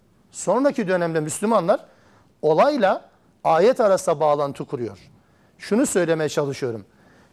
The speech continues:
Münafıklarla alakalı bir ayetin indiğini söylemek, peygamber dönemde, ayetin indiği dönemde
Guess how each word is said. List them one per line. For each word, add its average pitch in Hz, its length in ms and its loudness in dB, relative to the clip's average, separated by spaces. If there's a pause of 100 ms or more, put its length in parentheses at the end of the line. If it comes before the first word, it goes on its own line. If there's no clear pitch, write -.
Münafıklarla 214 880 0
alakalı 190 540 0
bir 180 180 -4
ayetin 185 440 2
indiğini 160 360 -4
söylemek, 180 640 -2 (460)
peygamber 190 640 2
dönemde, 147 340 -4
ayetin 175 440 2
indiği 214 300 -2
dönemde 147 440 -2